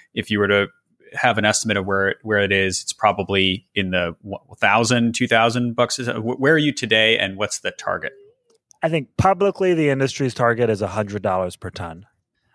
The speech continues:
Speaker 2: I think if we get close to a hundred dollars per ton, I'll be happy. One of those targets is, like, green hydrogen is targeting a dollar per kilogram, and it's kind of like you're always aiming for it.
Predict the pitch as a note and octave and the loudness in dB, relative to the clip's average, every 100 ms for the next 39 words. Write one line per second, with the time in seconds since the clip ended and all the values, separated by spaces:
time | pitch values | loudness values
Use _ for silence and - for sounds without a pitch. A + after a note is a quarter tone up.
0 | _ - D3 D#3 F3+ D3+ D#3 F3 D#3 B2 | _ 0 2 2 2 2 2 2 2 0
1 | - D#3+ - E3+ D3+ D3+ D3+ D3+ D3+ D3+ | 0 0 0 0 0 -2 0 2 0 -2
2 | - D#3 D#3 D3+ C#3+ C#3 C#3 C#3 C#3+ E3+ | -8 -2 0 2 2 0 0 -2 -4 -10
3 | F3 _ _ _ _ _ _ _ D#3+ G3 | -12 _ _ _ _ _ _ _ 2 4
4 | F3+ D#3+ D#3+ D#3 - D3 C3+ C3+ D3+ D3 | 4 4 4 4 4 2 2 -2 0 -2
5 | B2+ C3+ D#3 C3+ B2+ B2 A2+ A2 - A2 | 0 2 2 2 2 0 -4 -4 0 0
6 | G#2 G2+ F#2+ F#2+ F#2 G2 G2+ F#2 F2+ E2+ | 0 -2 2 2 0 -6 -8 -8 -6 -10
7 | E2+ F2 - G#2 F#2+ F#2+ F#2 E2+ _ _ | -10 -14 -12 -8 -6 -6 -6 -8 _ _
8 | B2+ B2 A#2+ A2 G#2+ G#2+ A#2+ B2 C#3+ C#3+ | 2 4 6 4 2 0 -4 -8 -6 -4
9 | D3+ - | -6 -8